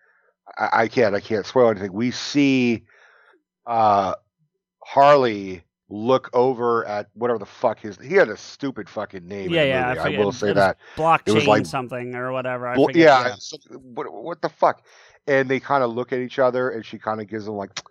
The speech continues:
Speaker 1: "Yo, what's up?" kinda look, like, "Yeah."
Speaker 2: Oh, yeah, yeah, yeah.
Speaker 1: That's
Speaker 2: Well, th-
Speaker 1: why.
Speaker 2: Gotcha,
Speaker 1: Uh,
Speaker 2: gotcha.
Speaker 1: I thought
Speaker 2: Well
Speaker 1: the name was dumb. I thought him having a silent block
Speaker 2: Well,
Speaker 1: was
Speaker 2: the, the,
Speaker 1: fucking
Speaker 2: the,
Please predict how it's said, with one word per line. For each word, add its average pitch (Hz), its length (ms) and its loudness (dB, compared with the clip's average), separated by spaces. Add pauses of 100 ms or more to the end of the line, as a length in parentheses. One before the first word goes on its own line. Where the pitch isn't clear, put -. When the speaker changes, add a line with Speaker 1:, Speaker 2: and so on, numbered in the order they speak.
Speaker 1:
"Yo, 90 200 -4
what's 80 320 -12
up?" 82 240 0
kinda 90 220 -8
look, 90 300 -4
like, 98 160 2 (340)
"Yeah." 131 380 0 (240)
Speaker 2:
Oh, 175 180 4
yeah, 160 100 2
yeah, 127 520 -4 (180)
yeah. 120 240 -8 (220)
Speaker 1:
That's 151 200 8
Speaker 2:
Well, 214 120 8
th- 139 120 -10
Speaker 1:
why. 104 560 -2 (260)
Speaker 2:
Gotcha, 135 440 -8
Speaker 1:
Uh, 127 360 2
Speaker 2:
gotcha. 123 280 -10
Speaker 1:
I 143 100 0
thought 170 100 0
Speaker 2:
Well 151 100 0
Speaker 1:
the 139 80 -8
name 156 320 -10
was 151 160 -20
dumb. 135 480 0
I 127 100 -4
thought 135 240 -2
him 127 180 -12
having 123 260 -10
a 113 60 -10
silent 117 520 -4 (260)
block 110 560 -2 (540)
Speaker 2:
Well, 220 200 4
Speaker 1:
was 220 80 0
Speaker 2:
the, 190 100 2
the, 156 100 -16
Speaker 1:
fucking 127 400 0 (300)
Speaker 2:
the, 190 220 -2